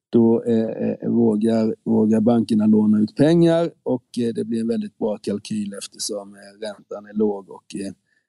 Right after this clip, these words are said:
direktavkastning på de här, eh, eller yielden på de här, eh,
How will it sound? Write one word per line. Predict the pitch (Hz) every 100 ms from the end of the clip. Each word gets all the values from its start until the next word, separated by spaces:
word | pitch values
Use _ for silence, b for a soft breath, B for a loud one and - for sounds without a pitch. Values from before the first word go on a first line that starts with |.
| _ -
direktavkastning | 107 113 - - 101 95 107 101
på | 104
de | 107
här, | 107
eh, | 101 - 104 104 101 87
eller | 107 107
yielden | 110 104 98 104
på | 113
de | 110 101
här, | 98
eh, | 87 101 95